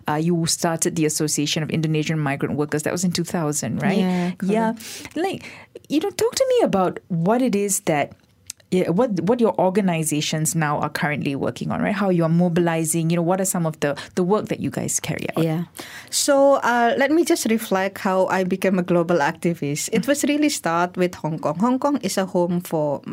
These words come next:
Speaker 2: like, uh, different nationalities. So in Hong Kong, we have this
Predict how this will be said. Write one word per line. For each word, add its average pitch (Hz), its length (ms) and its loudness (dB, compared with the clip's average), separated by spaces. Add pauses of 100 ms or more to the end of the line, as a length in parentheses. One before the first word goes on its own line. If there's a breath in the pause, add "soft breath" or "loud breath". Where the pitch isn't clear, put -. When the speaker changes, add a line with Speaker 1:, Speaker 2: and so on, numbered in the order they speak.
(380)
Speaker 2:
like, 165 300 -4
uh, - 240 -6 (160)
different 202 320 -2
nationalities. 160 720 -4
So 202 160 0
in 196 160 2
Hong 208 160 2
Kong, 202 160 0
we 196 160 0
have 185 180 0
this 180 220 0